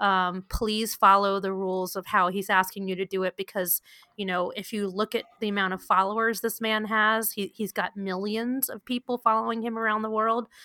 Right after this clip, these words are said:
So please be kind about how you reach out to him and follow what he says in his video. Um, I'm sure he's happy to do, uh,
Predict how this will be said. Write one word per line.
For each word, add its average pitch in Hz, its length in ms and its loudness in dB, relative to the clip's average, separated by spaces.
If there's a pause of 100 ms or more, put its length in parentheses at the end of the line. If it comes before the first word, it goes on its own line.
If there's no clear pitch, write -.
(140)
So 220 260 2
please 226 760 -2 (160)
be 208 200 -2
kind 202 480 0
about 185 340 2
how 185 180 4
you 190 180 -4
reach 185 260 -6
out 180 240 0
to 202 80 -8
him 190 220 -4
and 180 180 -8
follow 185 500 2 (260)
what 196 220 0
he 202 140 -4
says 180 400 0
in 190 200 -6
his 185 180 -4
video. 180 640 -6 (360)
Um, 185 460 -4 (240)
I'm 208 120 -2
sure 208 400 0
he's 196 280 -4
happy 196 380 2
to 196 80 -2
do, 196 520 -4
uh, - 80 -8